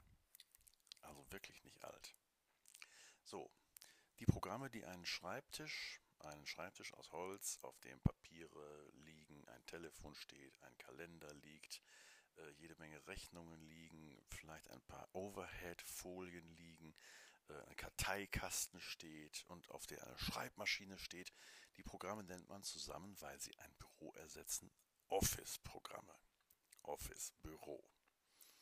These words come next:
Und solche Office-Pakete oder Office-Suiten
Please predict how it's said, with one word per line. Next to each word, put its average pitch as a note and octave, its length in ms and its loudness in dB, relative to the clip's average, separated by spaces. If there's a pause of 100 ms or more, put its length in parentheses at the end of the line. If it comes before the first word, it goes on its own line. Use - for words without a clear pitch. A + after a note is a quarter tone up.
(400)
Und D#2+ 120 -6
solche F2 420 0
Office-Pakete - 1080 -2
oder E2+ 200 0
Office-Suiten - 1700 -2